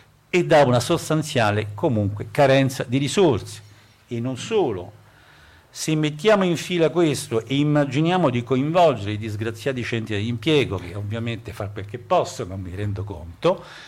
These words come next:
ma soprattutto per l'agenzia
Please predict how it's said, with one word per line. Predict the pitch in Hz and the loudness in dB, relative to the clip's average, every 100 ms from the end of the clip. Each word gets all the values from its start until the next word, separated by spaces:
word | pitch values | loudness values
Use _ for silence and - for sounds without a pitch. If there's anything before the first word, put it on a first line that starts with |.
| - | -16
ma | - 113 139 | -6 0 2
soprattutto | - 143 123 123 - 220 - 117 | 2 0 0 -2 -2 -6 -4 -4
per | 107 | -2
l'agenzia | 113 110 110 120 117 - 156 123 101 98 | 0 -2 -2 -4 -4 -6 -2 0 -2 -4